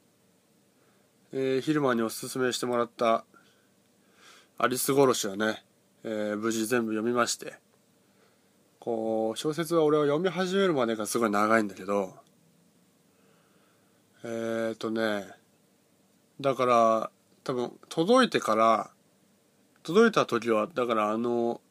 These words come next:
第三回の録音の時にはもう多分届いてたから、で、読み始めたのが、先週の金曜日の夜とかね。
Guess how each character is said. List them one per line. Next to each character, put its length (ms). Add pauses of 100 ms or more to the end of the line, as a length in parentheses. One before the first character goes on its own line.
(140)
第 180
三 260
回 220
の 80
録 280
音 60
の 60
時 240
に 80
は 60
も 140
う 20
多 80
分 100
届 240
い 20
て 60
た 100
か 120
ら、 260 (1040)
で、 60
読 100
み 120
始 280
め 140
た 120
の 140
が、 380 (880)
先 340
週 320
の 360 (1200)
金 300
曜 240
日 80
の 80
夜 240
と 100
か 160 (100)
ね。 220